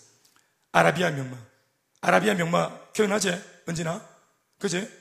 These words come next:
아라비아 명마라고 들어보셨어요? 전 세계에서 가장, 예? 품종이 좋은 말입니다. 말. 아라비아 명마. 그러니까 이 아라비아 명마가 이백 년 동안이나 피를 섞지 않고 혼혈이 없이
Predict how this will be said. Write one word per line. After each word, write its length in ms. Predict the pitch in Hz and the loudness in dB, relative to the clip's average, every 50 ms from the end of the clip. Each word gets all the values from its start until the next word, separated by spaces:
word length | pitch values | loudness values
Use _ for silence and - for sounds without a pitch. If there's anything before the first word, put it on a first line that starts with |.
| - _ _ _ _ _ _ - | -20 _ _ _ _ _ _ 0
아라비아 360 | - 160 160 170 160 190 185 | 2 4 4 4 2 2 0
명마라고 440 | 165 156 151 151 156 170 170 156 143 | 0 0 0 0 2 2 2 2 0
들어보셨어요? 520 | 180 170 151 160 165 180 165 - 180 175 185 - - - _ _ _ _ _ _ _ _ _ - - - | 0 0 0 0 0 0 0 0 -2 -4 -6 -10 -18 -20 _ _ _ _ _ _ _ _ _ -14 -8 -2
전 180 | - 170 185 | 0 2 2
세계에서 340 | - 214 202 220 214 - 196 | 2 2 4 4 2 2 0
가장, 600 | - - 117 113 113 - 233 - 254 220 185 151 143 - - - - - _ _ _ - | -2 -4 -4 -2 -2 -2 0 2 2 2 0 -2 -8 -12 -18 -20 -20 -20 _ _ _ -10
예? 120 | 180 226 - - | -10 -10 -10 -8
품종이 340 | - - 214 196 208 196 180 | -6 -2 0 0 2 0 0
좋은 300 | - 160 160 156 139 147 - - - _ _ _ | 0 0 -2 -2 -4 -8 -12 -18 -20 _ _ _
말입니다. 440 | - 143 147 156 160 135 - - 170 | -10 -8 -6 -4 -6 -6 -8 -10 -12
말. 220 | 160 160 160 165 - _ _ _ _ _ | -14 -14 -16 -18 -20 _ _ _ _ _
아라비아 380 | - 165 160 165 160 175 180 170 | -2 0 0 0 -2 -2 -4 -6
명마. 300 | 151 131 123 127 135 151 - - _ _ _ _ _ _ _ _ _ _ _ _ _ _ _ _ _ _ | -6 -8 -10 -10 -12 -14 -16 -20 _ _ _ _ _ _ _ _ _ _ _ _ _ _ _ _ _ _
그러니까 200 | - - 226 233 | -4 2 4 6
이 20 | 214 | 6
아라비아 240 | 208 226 226 240 226 | 6 6 4 4 2
명마가 260 | 208 196 202 202 185 | 2 2 0 0 0
이백 360 | 160 165 202 233 - 269 254 | 0 2 2 4 6 6 6
년 120 | 247 240 220 | 6 4 4
동안이나 540 | - 202 180 185 190 202 208 190 160 156 - | 2 2 0 0 -2 0 -2 -2 -2 -2 -2
피를 240 | - - 240 233 | -2 0 0 2
섞지 260 | - - 185 - - 170 | 2 2 2 2 0 -2
않고 220 | 156 143 - 151 | -2 -2 -4 -4
혼혈이 320 | - 226 226 233 233 190 | 0 0 2 2 2 0
없이 340 | 165 156 139 - - 170 143 | 0 0 0 0 0 -2 -4